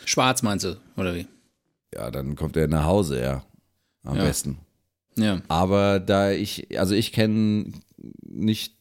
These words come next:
Speaker 2: dass ich wüsste, dass ich jemanden kenne, der
Speaker 1: <laughs> Ja, genau. Ich kenn auch nicht so viele Friseure. Ähm, ich
Speaker 2: Ja,
Speaker 1: kenn
Speaker 2: von daher ist,
Speaker 1: Ja.
Speaker 2: bin ich, bin ich da raus. Aber, äh, in meiner,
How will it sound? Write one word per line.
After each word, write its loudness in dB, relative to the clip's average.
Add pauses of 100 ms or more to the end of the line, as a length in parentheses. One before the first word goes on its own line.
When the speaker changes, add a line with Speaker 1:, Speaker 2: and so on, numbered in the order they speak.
(140)
Speaker 2:
dass 0
ich -2
wüsste, -6
dass -14
ich -20
jemanden -10
kenne, -14 (200)
der -12
Speaker 1:
<laughs> -4
Ja, 2
genau. 2 (280)
Ich 0
kenn 2
auch 2
nicht 2
so 2
viele 0
Friseure. -2 (580)
Ähm, 4
ich 0
Speaker 2:
Ja, 4
Speaker 1:
kenn 4
Speaker 2:
von 4
daher 4
ist, 4
Speaker 1:
Ja. -4
Speaker 2:
bin 2
ich, -2
bin 0
ich 0
da 4
raus. 0 (420)
Aber, 2
äh, 0
in 0
meiner, 2